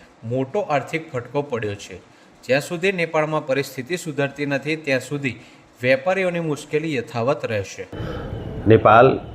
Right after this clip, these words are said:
Speaker 2: के बारे में जैसे आपने पूछा कि नेपाल और भारत में से काफ़ी कपड़े का व्यापार होता था। नेपाल लगभग सालाना दो सौ करोड़ से ऊपर का कपड़ा, जितने आंकड़े हमें मिले हैं, सूरत से जाता था। वहाँ पे जैसे राजनीतिक अस्थिरता, जो अभी वहाँ पे जो दंगे फसाद हुए,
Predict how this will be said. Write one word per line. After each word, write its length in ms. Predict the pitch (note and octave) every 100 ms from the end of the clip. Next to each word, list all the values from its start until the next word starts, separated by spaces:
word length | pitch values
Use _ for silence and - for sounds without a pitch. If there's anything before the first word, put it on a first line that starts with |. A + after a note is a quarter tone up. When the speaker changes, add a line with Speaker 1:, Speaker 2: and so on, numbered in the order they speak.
| - - -
Speaker 2:
के 60 | B2
बारे 240 | A2 G#2
में 140 | G#2+ A2
जैसे 260 | G#2+ A#2
आपने 220 | G2+ A2
पूछा 320 | A2 G#2 G#2 B2+
कि 140 | C#3
नेपाल 460 | A2+ A2+ B2 B2 C3
और 120 | A#2
भारत 400 | G2+ G#2 G#2+ - -
में 160 | A2+ A2+
से 180 | B2+
काफ़ी 300 | A#2+ - - -
कपड़े 280 | - G#2+
का 100 | G#2
व्यापार 340 | G2+ G2 G2 G2+
होता 280 | F#2+ F#2 F#2+
था। 240 | A#2+ - - - - - - - -
नेपाल 320 | G2+ A2+ B2 B2
लगभग 280 | C3 C#3
सालाना 400 | C3+ B2 A#2 B2+
दो 160 | C#3 B2+
सौ 140 | D#3
करोड़ 220 | D3+ C3+ C3
से 120 | D3
ऊपर 220 | A#2+ B2
का 120 | C3
कपड़ा, 300 | B2+ A#2+ B2
जितने 300 | A#2 A2 B2
आंकड़े 320 | A#2 A2+ A#2+
हमें 220 | A2+ G#2+ A2
मिले 260 | G#2 G2+
हैं, 420 | A2 C3 - -
सूरत 300 | - - G2
से 180 | - G#2+
जाता 300 | F#2+ F2 F#2+
था। 240 | F#2+ G2+ - - - - - - - - - -
वहाँ 160 | A2+
पे 140 | B2 C#3+
जैसे 300 | B2+ B2+ D3
राजनीतिक 560 | B2+ A2+ A#2+ B2 B2+
अस्थिरता, 560 | A2+ A2+ - B2 - B2
जो 300 | A2 A#2 A2+
अभी 500 | G2+ G2+ B2 A2 G2+
वहाँ 160 | G#2+ A2+
पे 180 | A2+ A2+
जो 380 | A2 A2 G2+ -
दंगे 260 | G#2+ G#2 G#2+
फसाद 460 | A2 - G#2+ G#2 G#2
हुए, 320 | F#2+ G2+